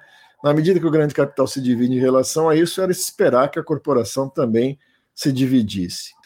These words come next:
O capital político que o Lula tem é o capital de, de garantir a estabilidade,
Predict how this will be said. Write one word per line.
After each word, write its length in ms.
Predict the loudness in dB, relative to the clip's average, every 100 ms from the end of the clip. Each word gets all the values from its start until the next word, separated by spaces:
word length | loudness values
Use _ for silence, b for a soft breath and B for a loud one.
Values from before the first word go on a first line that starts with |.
| b
O 80 | -2
capital 380 | -2 0 0 0
político 720 | 0 0 0 0 -4 -4 -4
que 120 | 0
o 60 | 0
Lula 320 | 2 2 0
tem 480 | 0 -2 -2 -4 -12 _ _ _
é 140 | 0 2
o 80 |
capital 500 | 0 -4 -2 2 2
de, 460 | 2 0 0 2 2
de 240 | 0 -2
garantir 760 | 0 4 4 4 -2 -4 -2 2
a 60 | 0
estabilidade, 880 | 0 -2 -2 -2 -4 -6 -10 -14